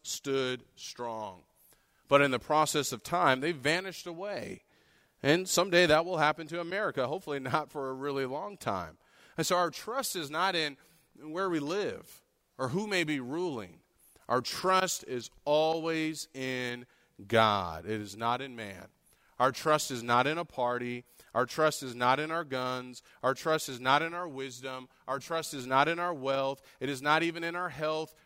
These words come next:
Our trust is only in God. In God we trust. I had a question mark. I had a question mark at the beginning of my lesson. But brothers and sisters, let's make sure it is never a question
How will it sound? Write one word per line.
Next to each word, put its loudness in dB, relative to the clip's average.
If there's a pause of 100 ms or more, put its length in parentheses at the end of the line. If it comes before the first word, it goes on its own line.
Our -2
trust -2
is -12
only -4
in -6 (180)
God. 4 (1040)
In 0
God 10
we -6
trust. -8 (440)
I -2
had 8
a 2
question -2
mark. -8 (840)
I 8
had 12
a 6
question -2
mark 0
at -2
the -8
beginning -2
of -2
my 0
lesson. -4 (720)
But 6
brothers 4
and -6
sisters, -4
let's -4
make -6
sure -4
it -2
is -8
never -8
a -12
question -10